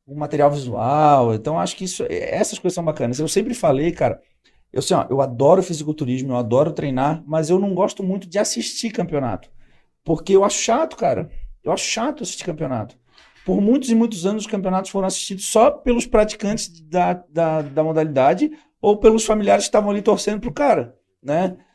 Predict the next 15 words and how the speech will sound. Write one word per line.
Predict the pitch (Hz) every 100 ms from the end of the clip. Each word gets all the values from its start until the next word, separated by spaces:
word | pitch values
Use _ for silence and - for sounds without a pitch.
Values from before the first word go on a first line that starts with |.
| _ _
Agora, | - 190 175 196 247 285 - - _ _ _ - - _ _ _ _
com | -
a |
ascensão | 190 196 180 196
do | 180
esporte, | - 165 214 -
outras | 196 214 233
pessoas | 180 - 185
estão | 190
surgindo, | 185 175 165 160
mas | 160 170
eu | 180
acho | 170 202 208
que, | - 202 160 - _ _ 151
não, | 190 233